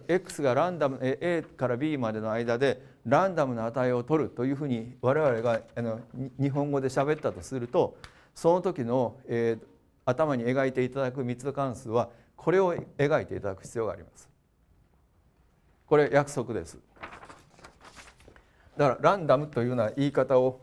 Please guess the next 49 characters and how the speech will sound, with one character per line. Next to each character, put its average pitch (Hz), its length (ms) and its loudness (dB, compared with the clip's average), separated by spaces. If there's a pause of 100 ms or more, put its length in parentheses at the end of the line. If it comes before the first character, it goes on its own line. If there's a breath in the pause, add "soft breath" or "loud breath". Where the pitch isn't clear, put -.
え 113 280 -2
ー - 20 -8
と、 98 200 -6
使 151 240 2
う 151 60 0
と 147 120 -10
き 110 100 -8
は、 104 200 0 (600 soft breath)
こ 170 160 2
れ 190 80 8
を 180 280 2 (200)
念 147 220 0
頭 147 160 2
に 143 80 -2
置 131 140 0
い 123 40 -8
て 131 300 0 (180)
う 135 60 -2
ま 147 160 2
く 98 180 -10
使 - 160 -4
っ 107 60 0
て - 140 -8
く 98 80 -8
だ 92 120 -8
さ 87 140 -10
い。 - 20 -20 (2750 soft breath)
さ 185 240 4
て、 147 120 2
そ 160 140 -2
れ 170 100 6
で、 135 440 4
ま 151 100 6
あ、 143 40 4
こ 196 120 6
う 226 40 8
い - 20 8
う - 40 2
ふ - 40 0
う - 20 -2
に 170 120 2
な 123 140 6
り 139 80 0
ま 151 140 0
す 151 80 -6
と 120 100 -4
で 104 100 -2
す - 100 -8
ね、 113 200 -2